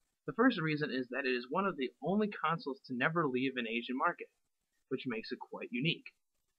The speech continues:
The second reason why this console is important is because at the time it was the only handheld that could be played horizontally or vertically, depending on the per-, person who bought its preference. Another reason why this console is important is because it is one of the only consoles at the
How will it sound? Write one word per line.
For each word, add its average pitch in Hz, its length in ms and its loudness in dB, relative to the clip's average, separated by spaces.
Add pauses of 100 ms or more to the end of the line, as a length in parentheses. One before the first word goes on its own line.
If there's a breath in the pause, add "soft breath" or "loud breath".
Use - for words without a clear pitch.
(120)
The 147 60 -4
second 214 300 2
reason 139 260 2
why 110 160 -2
this 120 160 -2
console 113 300 -2
is 117 100 -6
important 120 320 0
is 120 80 -6
because 123 480 -4 (380)
at 156 100 -8
the 170 80 -6 (100)
time 131 300 4
it 131 100 -6
was 123 200 -2
the 107 160 -8
only 170 320 -2
handheld 127 420 -2
that 110 220 -6
could 123 200 -4
be 120 160 -8 (120)
played 113 260 -2
horizontally 127 760 -2
or 151 140 0
vertically, 151 460 2 (240)
depending 175 320 -2
on 143 100 0
the 147 80 -4 (100)
per-, 120 200 -2 (260)
person 123 440 -2 (100)
who 123 200 -2
bought 104 220 2
its 139 240 -6
preference. - 500 2 (560 soft breath)
Another 208 280 6
reason 151 260 2
why 127 140 4
this 117 120 -6
console - 460 2
is 117 100 -4
important 160 520 0 (400)
is 131 200 -2
because 147 480 -2
it 139 140 0
is 127 140 -2
one 160 160 0
of 143 80 0
the 135 80 0
only 190 180 2
consoles 160 460 -2
at 131 80 -10
the - 100 -12